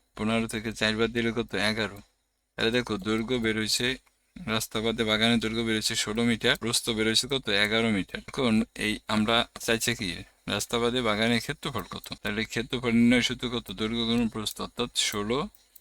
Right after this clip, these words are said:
গুণন কত? এগারো। ষোলো রে যদি তুমি এগারো দিয়ে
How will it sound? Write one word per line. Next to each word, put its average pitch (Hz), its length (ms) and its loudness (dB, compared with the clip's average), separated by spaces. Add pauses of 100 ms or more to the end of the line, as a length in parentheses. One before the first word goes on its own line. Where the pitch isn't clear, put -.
(100)
গুণন 120 220 4 (100)
কত? - 140 -4 (240)
এগারো। 101 280 -2 (420)
ষোলো 110 280 -2
রে 117 140 0
যদি 113 140 -2 (100)
তুমি 113 120 0 (100)
এগারো 113 280 0
দিয়ে 120 100 2